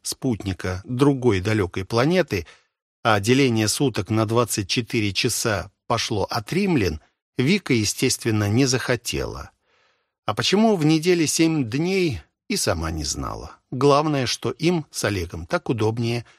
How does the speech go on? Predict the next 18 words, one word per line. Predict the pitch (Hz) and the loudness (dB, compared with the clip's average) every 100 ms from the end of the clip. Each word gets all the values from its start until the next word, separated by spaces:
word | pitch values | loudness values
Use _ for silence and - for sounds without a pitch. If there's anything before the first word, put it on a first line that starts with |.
| _ _ - | _ _ 0
а | 190 | 0
остальные | - 160 - - 120 117 151 170 | 2 0 0 0 2 4 4 2
пусть | - 139 - - _ | 0 -4 -4 -10 _
привыкают. | - 185 131 - 98 104 - _ _ _ _ - | -2 0 0 -2 -6 -6 -10 _ _ _ _ 2
«Это | 151 156 160 | 2 4 2
будет | 131 139 135 139 - | 4 2 2 -2 0
орденский | 143 143 139 143 135 - 143 | 2 4 2 -4 -4 -4 -6
календарь», | 117 139 127 117 110 98 95 - | -4 -2 0 0 0 -2 -4 -2
Урания, | 127 107 101 104 104 | 0 2 0 0 -2
вновь | 104 120 120 131 - | -2 0 2 0 -2
проезжая | - 110 101 92 107 101 | -2 0 2 2 2 2
мимо | 101 101 95 | 0 0 -2
кольев | - 131 139 131 | 0 0 2 0
с | - | -2
телами | - 104 101 104 | -2 0 0 -2
казненных | - 101 98 107 107 98 92 | -4 -4 -2 -2 0 -2 -2
дубком | 98 92 - 139 151 | -4 -6 2 2 4
преступников, | 139 143 - 143 - 123 - - | 0 -4 -2 -2 0 2 2 0